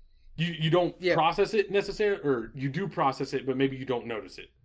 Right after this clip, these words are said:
Speaker 2: Yeah, it's like, um, like when he's running and his arm moves and there's, like, black lines to show
Speaker 1: Yeah.
Speaker 2: movement. Yeah.
Speaker 1: Exactly.
Speaker 2: Instead
Speaker 1: Yeah.
Speaker 2: of a blur, there's the black lines, and your mind just goes, "Oh, that's movement."
Speaker 1: Yep, exactly.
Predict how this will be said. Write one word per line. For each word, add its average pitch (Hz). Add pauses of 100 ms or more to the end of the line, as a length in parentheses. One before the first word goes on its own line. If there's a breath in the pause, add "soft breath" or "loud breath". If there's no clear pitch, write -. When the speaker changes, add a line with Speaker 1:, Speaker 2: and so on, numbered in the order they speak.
(240)
Speaker 2:
Yeah, 143
it's -
like, 160
um, 143 (640 loud breath)
like 139
when 147
he's 139
running 139
and 131
his 135
arm 156
moves 131
and 131
there's, 127
like, 127
black 139
lines 127 (180)
to -
show 160
Speaker 1:
Yeah. 143
Speaker 2:
movement. 127
Yeah. 123
Speaker 1:
Exactly. 123 (120)
Speaker 2:
Instead 131
Speaker 1:
Yeah. 147
Speaker 2:
of 139
a 139
blur, 156
there's 139
the 143
black 131
lines, 120
and 127
your 123
mind 120
just 123
goes, 127
"Oh, 127
that's -
movement." - (280)
Speaker 1:
Yep, 139 (240)
exactly. 139